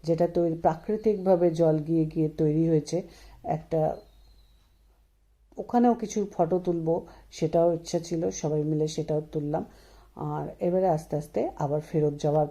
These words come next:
পথে গাইড আমাদেরকে এখান থেকেই বলল, "এবারে চলে আসুন, যা যা ছিল দেখানো হয়ে গেছে।" এবং গাইড খুব ভালো ছিল, আমাদের অনেক ছবি টবিও তুলে দিয়েছিল। আমি যেতে যেতে একটু ভিডিও করতে ছাড়ছি না,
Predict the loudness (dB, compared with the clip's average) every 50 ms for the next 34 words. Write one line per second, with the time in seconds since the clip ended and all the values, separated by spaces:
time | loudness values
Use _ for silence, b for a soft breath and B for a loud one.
0 | -4 -6 -6 -6 -6 -6 -6 -6 -6 B B B B B B B B B -12 -2
1 | 0 4 4 4 4 2 0 -4 -2 0 0 0 2 0 0 -2 0 -2 -2 -2
2 | -2 -2 -2 -2 0 -2 -4 -2 -2 -4 -4 -2 -2 -2 0 0 0 -2 -2 -4
3 | -6 -14 -20 -20 -20 _ _ _ -20 _ _ _ -20 -20 _ _ _ _ _ _
4 | _ -6 -6 -2 0 2 0 0 0 0 0 2 4 4 2 2 0 -2 -2 -2
5 | -2 -4 b b b b b b b b -2 2 2 2 2 0 -4 -4 -4 -2
6 | -2 -2 0 -2 -4 -2 -2 -2 -2 0 0 2 0 0 0 0 0 0 2 4
7 | 4 6 6 4 4 0 -4 -4 -4 -4 -4 -2 -4 -2 2 2 2 0 0 -2
8 | -2 0 0 -2 -2 B B B B B B B B -2 -2 0 0 0 -2 -2
9 | -4 -4 -2 0 0 0 0 -2 -8 -6 -2 -2 0 0 -2 -2 -2 -4 0 0
10 | 0 0 0 0 0 2 2 2 2 2 2 2 0 -4 -2 -2 -2 -4 -6 -12
11 | B B B B B B B B B B -2 2 2 2 4 4 4 4 4 2
12 | 4 4 4 6 6 4 4 4 -6 -4 -4 -4 -4 -2 -4 0 0 0 4 4
13 | 2 2 4 2 2 2 2 0 0 0 0 0 -2 -4 -6 -10 -2 0 0 0
14 | 0 -2 -2 -2 0 0 -2 -4